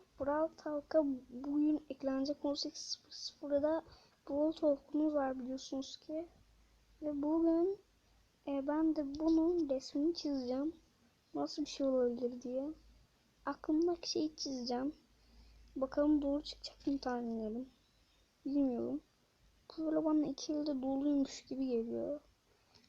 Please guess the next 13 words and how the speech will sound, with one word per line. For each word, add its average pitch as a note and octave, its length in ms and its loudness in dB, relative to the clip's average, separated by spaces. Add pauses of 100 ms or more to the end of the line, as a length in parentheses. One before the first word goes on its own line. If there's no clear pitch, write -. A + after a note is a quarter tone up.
Neyse D4 280 -4
ben C#4 140 -2
çizimimi C4+ 600 -4 (540)
bitirince C4+ 680 -2
videoyu C4+ 360 0
devam B3+ 300 0
ettireceğim. A#3+ 580 -6 (920)
Arkadaşlar B3+ 760 -8 (1000)
ben C#4 180 0
böyle C4 260 -2
bir A#3+ 60 -12
şey - 160 -6
yapmayacağım. A#3+ 560 -6